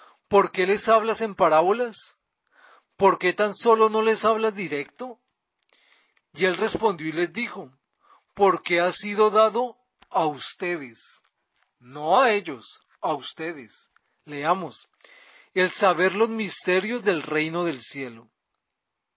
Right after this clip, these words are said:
Acabamos de cubrir algunos de los secretos enterrados en la Biblia. Sigamos leyendo. "Pero esto no ha sido dado a ellos,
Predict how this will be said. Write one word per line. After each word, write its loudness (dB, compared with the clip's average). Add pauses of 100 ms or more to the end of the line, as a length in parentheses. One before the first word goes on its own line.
(1200)
Acabamos 2
de -6
cubrir -4
algunos -2
de 0
los 0
secretos -6
enterrados 0
en -10
la -10
Biblia. -16 (200)
Sigamos -2
leyendo. -8 (840)
"Pero 2
esto 2
no 2
ha 2
sido 0
dado 4
a 4
ellos, -10